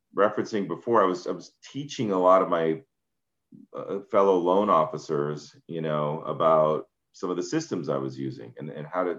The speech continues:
just get loan, loans through and, and, and all that. And their business was starting to grow.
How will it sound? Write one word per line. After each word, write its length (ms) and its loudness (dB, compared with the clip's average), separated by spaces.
just 180 -14
get 240 -4
loan, 400 -6
loans 400 -4
through 380 0
and, 160 -6
and, 300 -10
and 140 -6
all 180 2
that. 380 2
And 100 -2
their 140 6
business 400 2
was 140 -4
starting 360 2
to 80 0
grow. 560 2